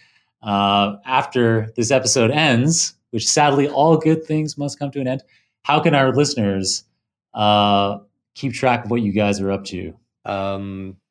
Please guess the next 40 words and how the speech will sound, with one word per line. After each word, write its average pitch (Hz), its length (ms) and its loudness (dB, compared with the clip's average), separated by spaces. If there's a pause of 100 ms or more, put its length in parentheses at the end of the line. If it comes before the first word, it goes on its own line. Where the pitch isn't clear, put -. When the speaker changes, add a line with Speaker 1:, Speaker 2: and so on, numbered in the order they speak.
Speaker 2:
yeah, 185 240 4
just, 139 380 -4 (240)
I 113 100 -4
guess, - 500 0 (560)
uh, 104 560 -4
it's 104 140 -10
a 131 60 -6
good 117 160 -4
<laughs> - 20 -14
question. 131 360 -2
I - 40 -4
didn't 165 140 6
even 147 180 4
think 151 180 4
of 131 120 4
it. 110 80 2 (420)
The, 135 480 2
well, 147 220 4
first 175 180 4
of 175 80 6
all, 160 100 8
you 143 80 6
can 139 160 2
find 151 240 2
the 127 60 2
course 139 300 4
at 123 80 2
superdatascience 127 760 2
dot 123 160 0
com 123 180 0
slash 113 320 0
start 147 520 2
if 123 180 2
you 117 340 4
are 117 180 4
interested 127 360 -2
to - 100 -8
check 113 220 -4
it 117 60 0
out. 147 240 0